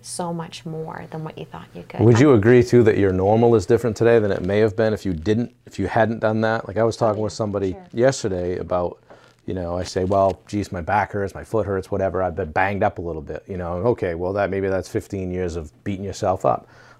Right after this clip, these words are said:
Speaker 2: But what do I look like if I didn't do any of that stuff for fifteen years, and where am I at? So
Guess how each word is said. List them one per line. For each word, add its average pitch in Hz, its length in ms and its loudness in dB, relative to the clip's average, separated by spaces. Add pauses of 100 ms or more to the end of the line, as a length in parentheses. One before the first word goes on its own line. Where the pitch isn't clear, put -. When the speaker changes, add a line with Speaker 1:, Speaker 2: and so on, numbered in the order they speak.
Speaker 2:
But - 320 4 (540)
what 101 260 2
do 139 140 8
I 123 120 6
look 120 280 4
like 107 260 2
if 101 160 -8
I 95 260 2 (160)
didn't 98 240 -2
do 95 160 0
any 117 160 2
of 92 80 0
that 80 160 -4
stuff 80 300 -8
for 82 120 -10
fifteen 82 520 -8
years, 82 200 -6
and 87 120 -4
where 95 160 2
am 87 100 -2
I 87 140 -2
at? 95 180 0
So 87 260 -2